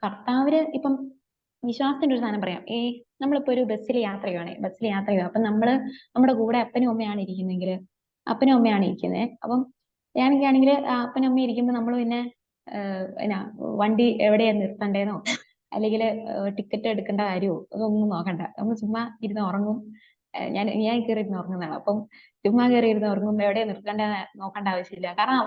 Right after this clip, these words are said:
അവ-, അവര് നോക്കിക്കോളും അല്ലേ, അപ്പനും അമ്മയും നോക്കിക്കോളും. എന്നാ നമ്മൾ എവിടെ ഇറങ്ങണ്ടേ നമ്മളെ നോക്കിക്കോളും.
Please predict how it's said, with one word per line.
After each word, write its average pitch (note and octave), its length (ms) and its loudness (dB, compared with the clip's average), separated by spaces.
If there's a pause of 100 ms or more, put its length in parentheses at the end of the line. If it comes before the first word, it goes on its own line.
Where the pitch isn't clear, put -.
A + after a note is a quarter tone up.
(140)
അവ-, D4 420 4
അവര് D4 360 6 (400)
നോക്കിക്കോളും A3+ 420 0
അല്ലേ, F#3 200 -2 (520)
അപ്പനും C4+ 240 2
അമ്മയും C4 200 6
നോക്കിക്കോളും. A#3 500 2 (840)
എന്നാ G3 220 -4 (480)
നമ്മൾ A3 140 6
എവിടെ G#3 160 8
ഇറങ്ങണ്ടേ G#3 460 4
നമ്മളെ G#3+ 220 2
നോക്കിക്കോളും. A3+ 480 4